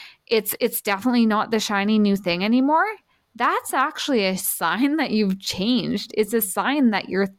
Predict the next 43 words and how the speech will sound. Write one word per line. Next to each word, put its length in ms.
thoughts, 580
your 220
mindset 760
has 320
changed 640
when 260
you're 220
like, 280
"Oh 160
yeah, 340
I 140
do 200
that, 200
of 140
course. 440
Okay, 360
move 180
on 180
to 60
something, 500
you 100
know, 320
I 100
don't 320
know," 240
which 300
we've 160
talked 340
about 220
before 400
too, 260
like, 280
that 280
just 320
continuing 640
to 160
acquire 400
knowledge 440
and 100
not 180
actually 340
integrating 720
it. 200